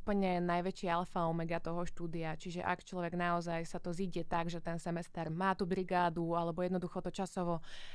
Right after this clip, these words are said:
mu úplne skvele nevychádza, tak sa nestane žiadna katastrofa, keď bude chodiť len na polku alebo iba na tretinu prednášok. Ale ako som povedala, doporučovala by som sa snažiť chodiť čo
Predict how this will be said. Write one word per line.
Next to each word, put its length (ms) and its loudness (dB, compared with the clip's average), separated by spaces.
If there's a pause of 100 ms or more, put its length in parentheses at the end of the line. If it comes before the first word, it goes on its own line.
mu 160 4
úplne 320 4
skvele 320 0
nevychádza, 800 2
tak 480 0 (160)
sa 160 2
nestane 400 4
žiadna 240 6
katastrofa, 720 0
keď 160 -4
bude 240 0
chodiť 320 -2
len 160 2
na 80 6
polku 400 -2
alebo 240 0
iba 160 -2
na 240 -2
tretinu 400 -2
prednášok. 720 -6
Ale 240 10
ako 80 -2
som 160 2
povedala, 640 6 (160)
doporučovala 640 2
by 160 0
som 160 -2
sa 80 -4
snažiť 560 -2 (400)
chodiť 240 0
čo 400 2